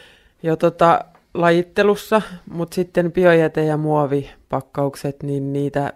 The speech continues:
niitä vähän vähemmän. Ja syynä on tietysti se, että esimerkiksi omakotitaloasujilla biojätteen keräys on, on tota, hiukan vaikeampaa. Ja sitten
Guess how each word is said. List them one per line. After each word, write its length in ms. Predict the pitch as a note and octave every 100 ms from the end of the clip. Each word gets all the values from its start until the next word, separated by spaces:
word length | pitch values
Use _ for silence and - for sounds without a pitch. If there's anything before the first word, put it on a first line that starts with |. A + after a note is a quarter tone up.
| -
niitä 280 | D#3 D3 D3
vähän 240 | C#3+ C#3
vähemmän. 540 | C#3+ C#3 C#3 C3+ C#3 - - - - -
Ja 80 | D#3
syynä 340 | F3 F3 E3
on 60 | D#3
tietysti 360 | D#3 E3+ -
se, 140 | F#3 F3
että 240 | - D#3+
esimerkiksi 340 | D#3+ D#3+ D3+
omakotitaloasujilla 1600 | D#3+ E3 D3+ D3+ D3 D3+ C#3+ C#3 _ - D#3 D3+ D#3 D3+ D3 D3+
biojätteen 760 | D#3+ D#3 D3+ D3 - D3 C#3+ - _ _ _ _ -
keräys 500 | D#3+ D#3 D3 C#3+ D3+
on, 180 | C#3+ -
on 320 | C#3+ C#3+ C#3 -
tota, 360 | C#3 - C#3 C3+ _ _ _ _ _
hiukan 420 | E3+ D#3 D3+ C#3 - D3+
vaikeampaa. 680 | C#3 C#3 F3+ F3+ F#3+ F#3 F3 _ _ - - - - - - _
Ja 80 | D#3+
sitten 520 | D#3+ E3+ - D#3+ D#3+